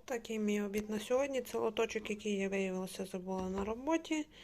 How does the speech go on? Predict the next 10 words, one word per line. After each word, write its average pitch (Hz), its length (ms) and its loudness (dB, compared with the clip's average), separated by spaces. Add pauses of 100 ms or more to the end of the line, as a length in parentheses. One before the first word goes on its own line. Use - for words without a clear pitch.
(460)
Також 208 400 -4
трошки 214 380 -4
ковбаси 269 1000 -4 (100)
і 294 380 -4
мої 214 300 -2
печеньки. 202 840 -4 (1200)
Всі - 160 2
лоточки 208 440 2
використовуються 180 680 -2
повторно. - 500 -8